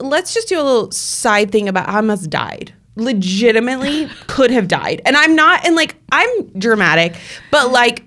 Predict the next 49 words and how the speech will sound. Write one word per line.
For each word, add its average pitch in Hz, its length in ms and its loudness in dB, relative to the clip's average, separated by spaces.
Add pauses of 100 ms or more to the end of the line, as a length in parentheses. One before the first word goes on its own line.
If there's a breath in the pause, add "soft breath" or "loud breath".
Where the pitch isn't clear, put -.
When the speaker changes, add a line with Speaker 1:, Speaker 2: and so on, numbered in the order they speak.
Speaker 1:
s-, - 220 -6
one 294 340 2
of 381 60 -6
the, 370 100 2
t-, - 280 -10
t-, - 200 -12
Speaker 2:
But 262 160 4
Speaker 1:
one 302 120 4
Speaker 2:
we 440 60 4
Speaker 1:
of - 40 4
Speaker 2:
love 208 160 2
the 208 60 0
drama. 196 540 -2
Speaker 1:
one 247 320 2
of, 453 180 0
it's - 200 -4
true. 302 420 0 (480 soft breath)
One 208 640 -2
of 320 120 -2
the 381 120 -2
top - 300 -4
five 180 260 0
scariest 170 340 -4
moments 165 260 -8
of 165 120 -6
my 120 140 -8
life, 196 260 -8 (140)
honestly. 220 720 0
And, 240 180 2
like, 254 160 -2
I, 262 280 2
like, 311 300 -4
now, 208 320 0
like, 202 300 -2
I'm 214 60 -4
like, 196 160 -2
"All 175 60 0
right, 175 180 -4
how 226 320 -2
many 240 240 -2
other 180 180 -2
scary 190 280 -4
moments 160 280 -6
have 170 80 -2
I 139 60 -2
had 165 200 -6
in 170 60 -4
my 175 80 -4
life?" 202 180 -2